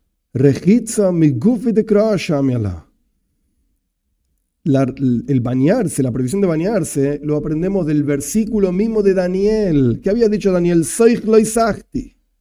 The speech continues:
Dixiv, soich lo isachti". Dos veces dice la palabra sija. Es decir, ungirse.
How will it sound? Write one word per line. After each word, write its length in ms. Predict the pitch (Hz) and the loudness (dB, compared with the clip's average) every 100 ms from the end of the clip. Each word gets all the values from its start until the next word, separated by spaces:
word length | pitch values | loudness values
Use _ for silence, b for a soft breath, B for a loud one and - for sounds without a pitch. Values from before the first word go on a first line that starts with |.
| _ _ _ | _ _ _
Dixiv, 640 | 156 156 226 214 156 151 | 2 4 2 4 4 2
soich 400 | - 240 208 - | 2 4 4 4
lo 80 | 190 | 0
isachti". 560 | 202 226 190 - - _ _ _ - | 2 -2 -4 -8 -20 _ _ _ -2
Dos 320 | 156 226 170 | 0 0 0
veces 360 | 190 254 - 165 | -2 -2 -2 -2
dice 200 | 156 160 | -2 -4
la 80 | 139 | -2
palabra 280 | 143 139 | 0 -2
sija. 640 | 131 - - 131 - 104 - _ _ _ _ _ _ _ _ _ _ _ _ _ | -4 -6 -4 -4 -6 -16 -18 _ _ _ _ _ _ _ _ _ _ _ _ _
Es 120 | 139 | 0
decir, 440 | 139 131 151 127 - | 0 4 2 2 -2
ungirse. 840 | 147 147 - 170 143 107 127 - | -2 -2 0 2 2 2 -8 -12